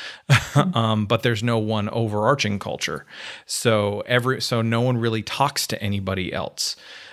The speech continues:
Speaker 1: um, you know, and so it is. So for me, it's, it's challenging because I just don't know how to respond to, to any of it. 'Cause, I mean, I don't,
Speaker 2: Yeah,
Speaker 1: like,
Speaker 2: and
Speaker 1: I
Speaker 2: I
Speaker 1: don't,
Speaker 2: mean
Speaker 1: I just don't have context.
Speaker 2: Yeah. And I, I think it's,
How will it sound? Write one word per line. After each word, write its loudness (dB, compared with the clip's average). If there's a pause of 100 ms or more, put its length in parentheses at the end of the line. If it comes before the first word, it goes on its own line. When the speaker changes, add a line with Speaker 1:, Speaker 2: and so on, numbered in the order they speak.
(220)
Speaker 1:
um, 2 (680)
you 2
know, 2
and 0 (560)
so 2
it 0
is. 0
So 2
for -2
me, 2
it's, -4
it's 2
challenging 2
because 0
I 0
just 0
don't 2
know 0
how 0
to 0
respond 0
to, -2 (180)
to 0
any 0
of -2
it. -6
'Cause, -2
I -2
mean, 0
I -2
don't, 0 (1700)
Speaker 2:
Yeah, 4
Speaker 1:
like, 4
Speaker 2:
and 2
Speaker 1:
I 6
Speaker 2:
I 6
Speaker 1:
don't, 2
Speaker 2:
mean 2
Speaker 1:
I 2
just -4
don't 2
have 0
context. -2 (440)
Speaker 2:
Yeah. 0 (380)
And 0
I, 0
I 0
think 0
it's, -4